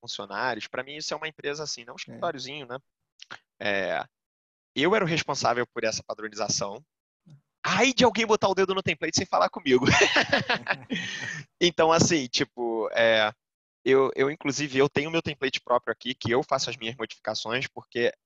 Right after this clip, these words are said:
Speaker 1: a empresa se movimenta numa velocidade devagar, e eu faço as minhas alterações que eu vi que o template não acompanhava a velocidade que eu mudava as
Speaker 2: Sim.
Speaker 1: coisas.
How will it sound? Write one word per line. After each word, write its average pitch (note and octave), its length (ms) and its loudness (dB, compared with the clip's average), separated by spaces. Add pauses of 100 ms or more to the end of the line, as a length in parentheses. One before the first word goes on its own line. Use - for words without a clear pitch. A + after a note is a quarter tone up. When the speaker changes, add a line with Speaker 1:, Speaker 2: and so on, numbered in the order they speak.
(100)
Speaker 1:
a B2 100 2
empresa C3 540 0 (100)
se - 160 -8
movimenta B2 400 -4
numa C#3+ 140 -4
velocidade A2+ 460 -2
devagar, G#2 480 -2 (420)
e B2+ 40 0
eu C#3 100 4
faço D3+ 280 0
as D#3+ 80 -4
minhas D3 160 -2
alterações C#3 720 -2 (260)
que - 80 0
eu D3 60 4
vi D3 100 0
que - 80 -6
o E3 40 -6
template C#3+ 380 -2
não C#3+ 80 0
acompanhava C#3 600 -2
a - 20 -14
velocidade B2+ 560 -2
que - 120 -6
eu A#2+ 200 2 (240)
mudava A#2+ 340 0
as C3+ 80 4
Speaker 2:
Sim. B2 60 -6
Speaker 1:
coisas. A2 340 -2